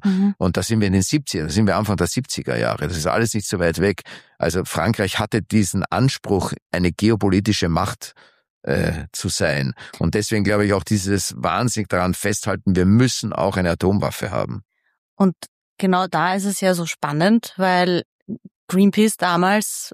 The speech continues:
Speaker 1: einundsiebzig so entstanden ist, aus ein paar Leuten, die sich aus der Friedensbewegung, aus der Umweltbewegung
Speaker 2: Mhm.
Speaker 1: rauskristallisiert haben und dann relativ schnell in einen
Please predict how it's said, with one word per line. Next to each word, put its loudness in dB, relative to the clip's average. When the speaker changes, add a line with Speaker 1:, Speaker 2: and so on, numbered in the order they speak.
Speaker 1:
einundsiebzig -2
so 0
entstanden 0
ist, 0
aus -2
ein 0
paar 0
Leuten, 0
die -2
sich -2
aus -2
der -2
Friedensbewegung, 2
aus -2
der -2
Umweltbewegung 2
Speaker 2:
Mhm. 2
Speaker 1:
rauskristallisiert -2
haben 2
und 2
dann 2
relativ 2
schnell 2
in 2
einen 4